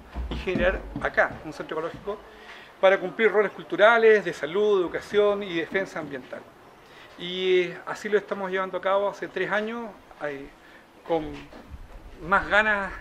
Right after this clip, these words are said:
y fuerza que recursos económicos. Pero creo que es importante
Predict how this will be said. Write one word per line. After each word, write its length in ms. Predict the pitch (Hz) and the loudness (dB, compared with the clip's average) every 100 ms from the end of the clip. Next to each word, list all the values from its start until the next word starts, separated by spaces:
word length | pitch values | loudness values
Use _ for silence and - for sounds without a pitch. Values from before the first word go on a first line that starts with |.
| - | -16
y 80 | 185 | -12
fuerza 420 | - 208 - 226 - - - - | -2 -2 0 -10 -10 -18 -16 -10
que 80 | 180 | -4
recursos 400 | 170 160 202 - | -2 -2 -4 -2
económicos. 460 | 196 240 - 135 - - - - - | -2 -2 -6 -8 -16 -20 -18 -16 -12
Pero 120 | 170 160 | -6 -4
creo 220 | 180 190 | -2 0
que 220 | 185 185 | 0 0
es 40 | |
importante 800 | 180 175 175 - 190 - 196 175 | -2 -8 -10 -8 -8 -4 -2 -2